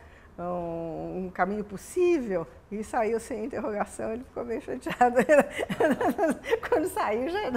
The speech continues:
o caminho já não tinha, já não, tinha mostra-, se mostrado totalmente inviável. Mas era o clima da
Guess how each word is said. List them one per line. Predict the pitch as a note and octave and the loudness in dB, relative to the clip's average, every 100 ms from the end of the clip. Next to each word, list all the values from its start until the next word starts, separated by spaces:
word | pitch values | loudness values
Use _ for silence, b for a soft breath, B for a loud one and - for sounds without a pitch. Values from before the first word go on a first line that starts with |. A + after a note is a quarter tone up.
| D4 | -2
o | |
caminho | - A#3 A3+ B3 | 0 0 0 -2
já | E4+ | -2
não | F#4 - | -2 -2
tinha, | B3+ B3 B3 B - | 0 0 0 B -6
já | G3 A#3+ | 2 2
não, | A3+ G3+ F#3+ - B - | 2 -2 -6 -8 B -6
tinha | G#3+ | -4
mostra-, | G#3 A3 - - F3 | -2 -2 -4 -8 -6
se | - | -2
mostrado | G3 F#3+ G3+ G3+ G3+ | 0 0 0 -2 0
totalmente | A3 A3 G#3 G3 G3+ G#3 - - B B | -2 2 2 2 0 -2 -6 -12 B B
inviável. | F#3+ A3+ D4 E4+ F#3 D#3 C#3+ - - B B - | 0 2 6 8 8 8 4 -6 -18 B B -8
Mas | F3 F#3+ G3 F#3 F3+ F3+ F3+ - - - - - - | -2 0 2 2 2 0 -4 -8 -10 -10 -16 -20 -4
era | F#3+ - | 0 4
o | C#5 | 4
clima | - B4+ C#5+ D5 | 6 6 6 4
da | D5+ D#5 | 4 6